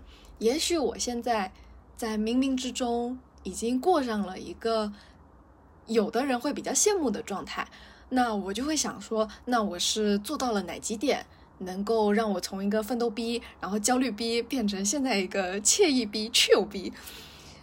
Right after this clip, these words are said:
我还是能够想出来几点的，然后我就想分享给大家。然后呢，这几点总结起来，其实就是做一个任性的人。任性在我看来是一个褒义词，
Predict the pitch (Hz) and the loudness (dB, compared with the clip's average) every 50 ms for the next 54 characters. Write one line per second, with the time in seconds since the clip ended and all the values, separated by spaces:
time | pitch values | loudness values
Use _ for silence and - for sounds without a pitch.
0 | - - - - - - 202 196 190 170 170 175 - 202 202 233 254 - 320 269 | -20 -20 -20 -10 -2 0 0 2 2 0 0 -2 -2 0 0 0 0 0 0 0
1 | 220 190 175 196 214 226 214 190 185 208 - - - - 202 - 196 - - 262 | 0 0 -2 0 0 2 2 0 0 -2 -2 0 0 0 0 -4 -6 -4 -2 -2
2 | 254 226 208 208 - 214 208 220 170 156 - - - - - - - 185 196 214 | 0 0 -2 -2 -4 -2 0 0 -2 -2 -4 -8 -10 -10 -10 -10 -10 -10 -8 -4
3 | 208 202 190 190 202 196 196 202 202 196 - 220 233 233 220 190 - - - - | -4 -4 0 0 -2 -2 -2 -6 -8 -6 -4 -4 -2 -2 -4 -6 -6 -8 -8 -8
4 | 127 - - - - - - - - - - - - - - - - - - - | -10 -10 -8 -6 -6 -6 -6 -6 -10 -16 -18 -20 -20 -20 -20 -20 -18 -16 -16 -14
5 | - - 220 226 214 220 196 190 190 190 190 - 247 233 208 - - 208 208 233 | -4 -2 0 0 0 0 -2 -2 -4 -6 -4 -6 -6 -6 -4 -4 -4 -2 -2 -2
6 | 208 190 196 - - - - - 202 254 - - - - - - - - 185 196 | -2 -2 -6 -10 -12 -10 -4 -4 -2 -2 -2 -6 -6 -10 -8 -8 -8 -6 -6 -4
7 | 233 262 254 294 277 269 277 269 262 - 277 226 190 - 202 208 226 311 302 208 | -6 -4 -4 -4 -4 -4 -4 -4 -4 -4 -4 -4 -4 -4 -2 -2 -2 -2 -2 -4
8 | 180 - 196 - - - - - - - - - - - - - - - - - | -4 -6 -6 -8 -10 -10 -10 -8 -10 -10 -10 -12 -14 -20 -20 -20 -20 -20 -20 -20
9 | - - - - - - - - - - 302 370 392 339 262 220 208 - 247 226 | -20 -20 -20 -20 -20 -20 -20 -20 -10 -2 2 4 4 4 4 4 2 2 2 2
10 | 202 208 208 - 262 226 196 170 - - - 262 254 208 180 160 - - - - | 0 -2 -2 -4 -2 -2 -2 -4 -4 -6 -4 -2 -2 -2 -2 -4 -6 -4 -2 0
11 | - - 226 220 214 190 180 - 202 196 - - 339 233 240 262 269 233 202 208 | 2 2 2 2 0 0 -2 -2 -4 -4 -2 -2 -2 0 0 0 0 -2 -2 -4
12 | - - - - - - - | -4 -6 -6 -6 -6 -8 -8